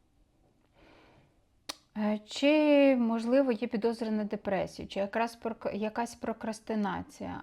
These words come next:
або якийсь стан тривоги. Ем, ну так, можна сказати, що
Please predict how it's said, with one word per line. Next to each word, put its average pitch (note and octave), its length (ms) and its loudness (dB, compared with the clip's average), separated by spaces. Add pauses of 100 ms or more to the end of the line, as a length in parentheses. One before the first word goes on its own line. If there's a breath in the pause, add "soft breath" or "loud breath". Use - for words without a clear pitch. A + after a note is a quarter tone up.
або A#3 680 0
якийсь G#3+ 440 -6
стан A3 300 -2
тривоги. G3 880 -4 (1040 loud breath)
Ем, G3+ 760 -2 (960 loud breath)
ну A3+ 120 -2
так, A3 220 2
можна A3 260 -2
сказати, A3 480 0
що G3 460 -4